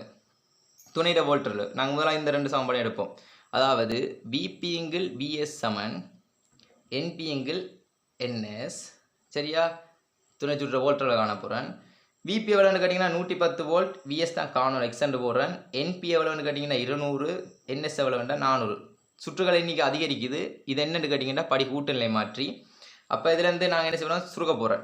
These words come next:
இந்த ரெண்டு சைடுல இருந்து ரெண்டு சைடு தூக்குறேன், ஈரோண்டு ஒன்று, ஈரிரண்டு நாலு போட்டாச்சு, பிரிச்சாச்சு. அப்ப நூத்தி பத்து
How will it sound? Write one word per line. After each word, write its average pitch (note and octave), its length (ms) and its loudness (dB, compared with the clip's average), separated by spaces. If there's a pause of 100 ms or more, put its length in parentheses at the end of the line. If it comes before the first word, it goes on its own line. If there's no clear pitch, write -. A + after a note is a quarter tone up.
(140)
இந்த D3 200 -4
ரெண்டு D3 180 0
சைடுல C#3+ 140 0
இருந்து C#3 160 0
ரெண்டு C3+ 180 -2
சைடு C3+ 200 0
தூக்குறேன், C#3+ 400 0 (460)
ஈரோண்டு B2+ 540 0
ஒன்று, D3 360 -2 (200)
ஈரிரண்டு A2+ 540 -4
நாலு A#2 280 -2 (240)
போட்டாச்சு, G#2+ 360 -6
பிரிச்சாச்சு. A2+ 360 -8 (680)
அப்ப B2 260 2 (160)
நூத்தி E3 320 -4 (120)
பத்து D3 380 -2